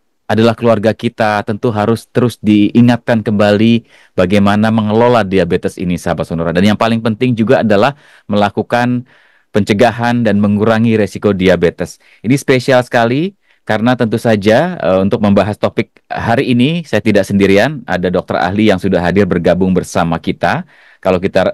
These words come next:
bicara diabetes ini memang bukan hanya statistik dan angka, tapi juga soal kehidupan sehari-hari jutaan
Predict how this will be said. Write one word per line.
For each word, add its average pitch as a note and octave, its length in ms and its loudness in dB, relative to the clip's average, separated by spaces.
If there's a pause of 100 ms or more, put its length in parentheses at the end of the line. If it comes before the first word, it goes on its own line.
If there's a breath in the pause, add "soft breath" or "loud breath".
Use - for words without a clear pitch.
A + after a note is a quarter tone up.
bicara F#2+ 320 0
diabetes F#2 480 0
ini A2+ 160 2
memang G2+ 320 -2
bukan F#2+ 240 0
hanya F2 160 0
statistik G2 560 -4
dan F#2 160 -2
angka, F2+ 320 -4
tapi G#2 240 -6
juga F2+ 240 -2
soal F#2 240 -2
kehidupan G#2 720 0
sehari-hari G2 560 -2
jutaan A#2 640 -2